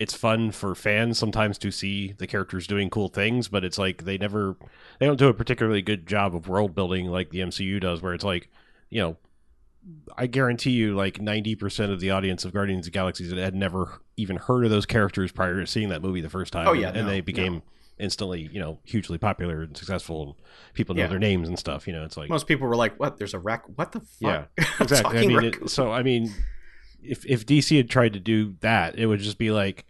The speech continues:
Speaker 1: "What the hell is this?" Like, you know, it'd just be like, "Here's a ragtag thing I don't understand, and who's that? What's this?" Like, yeah.
Speaker 2: Yeah.
Speaker 1: So I, I, I, I, I think that Birds of Prey is one, among the better D C movies, uh,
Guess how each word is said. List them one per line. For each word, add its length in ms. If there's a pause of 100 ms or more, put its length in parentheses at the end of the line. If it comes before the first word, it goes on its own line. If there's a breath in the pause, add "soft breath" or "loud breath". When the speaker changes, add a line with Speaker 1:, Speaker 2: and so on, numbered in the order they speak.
(240)
Speaker 1:
"What 360
the 380
hell 240
is 140
this?" 440
Like, 280
you 60
know, 140
it'd 120
just 120
be 80
like, 280 (140 soft breath)
"Here's 220
a 60
ragtag 420
thing 180
I 60
don't 160
understand, 480
and 180 (120)
who's 240
that? 300
What's 260
this?" 360
Like, 260 (560 loud breath)
yeah. 100 (680)
Speaker 2:
Yeah. 180
Speaker 1:
So 140
I, 80 (140)
I, 120 (320)
I, 120 (120)
I, 180 (160)
I 200 (160)
think 320
that 160
Birds 200
of 80
Prey 280
is 360
one, 160
among 360
the 80
better 560
D 140
C 180
movies, 500 (600)
uh, 240